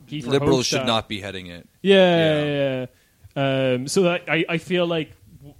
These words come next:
Speaker 1: its involvement in what is ultimately, like, a centrist-backed political foundation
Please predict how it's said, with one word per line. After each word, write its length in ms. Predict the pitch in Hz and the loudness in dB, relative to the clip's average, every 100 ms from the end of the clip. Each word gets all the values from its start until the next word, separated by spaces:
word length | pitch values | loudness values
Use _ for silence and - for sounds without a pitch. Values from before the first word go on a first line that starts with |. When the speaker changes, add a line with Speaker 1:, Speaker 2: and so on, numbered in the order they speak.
| - | -12
Speaker 1:
its 300 | 156 - - - | -12 -16 -16 -8
involvement 600 | 165 139 147 160 156 147 | -6 -2 -2 -2 -2 -4
in 60 | |
what 140 | 143 135 | -4 -4
is 80 | |
ultimately, 480 | 131 139 147 139 131 | -4 -6 -6 -6 -6
like, 160 | 127 123 | -4 -6
a 40 | 123 | -8
centrist-backed 2000 | - 127 131 131 123 - - - - - _ _ _ _ - 120 120 _ - - | -8 -8 -8 -8 -8 -10 -16 -16 -18 -20 _ _ _ _ -4 -2 -4 _ -20 -16
political 420 | 139 139 135 135 123 | -10 -8 -6 -8 -10
foundation 880 | 127 117 123 131 - 127 113 113 | -10 -8 -8 -8 -10 -12 -14 -18